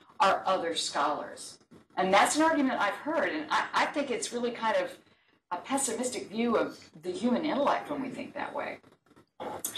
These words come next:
So I'd like to cl-, conclude with humor, and let's see if I can make this thing go. Let's see. Here we go again.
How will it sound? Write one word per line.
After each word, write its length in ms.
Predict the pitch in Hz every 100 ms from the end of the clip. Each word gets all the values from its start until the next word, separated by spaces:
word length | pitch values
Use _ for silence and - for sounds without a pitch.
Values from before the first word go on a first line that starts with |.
| - - - -
So 200 | - 311
I'd 400 | 277 233 247 247
like 180 | 277 285
to 120 | 262
cl-, 240 | - 254
conclude 540 | - 240 220 262 311 269
with 120 | 262
humor, 280 | 262 262 311
and 140 | 302
let's 140 | - -
see 120 | 233
if 60 | 214
I 60 |
can 100 | 208
make 120 | 214
this 180 | - -
thing 180 | 208 220
go. 580 | 180 - - - 92 - - -
Let's 200 | - -
see. 540 | - - - - - - - - - - _ _ - -
Here 100 | 160
we 80 | 156
go 140 | 170 190
again. 380 | 226 247 -